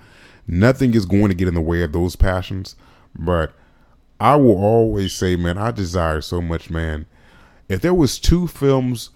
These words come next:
two film series I would love to have a role in, one would be the Harry Potter series, have a character in that, and one would be a,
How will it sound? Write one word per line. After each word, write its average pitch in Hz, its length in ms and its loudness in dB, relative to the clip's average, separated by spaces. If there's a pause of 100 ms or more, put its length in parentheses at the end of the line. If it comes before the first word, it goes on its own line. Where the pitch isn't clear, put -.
two 170 380 0
film 127 360 0
series 110 380 0
I 101 100 -2
would 98 160 0
love 101 380 -2
to 92 80 0
have 98 200 -4
a 90 40 -8
role 90 380 -2
in, 87 260 -6 (440)
one 98 380 2
would 147 100 -4
be 131 80 0
the 110 140 0
Harry 95 220 -2
Potter 90 280 -2
series, 92 260 -6
have 85 140 -6
a 80 60 -8
character 107 480 -4
in 85 80 -6
that, 85 200 -4
and 82 140 -8
one 101 140 -4
would 104 240 -10
be 95 160 -2
a, 85 80 -4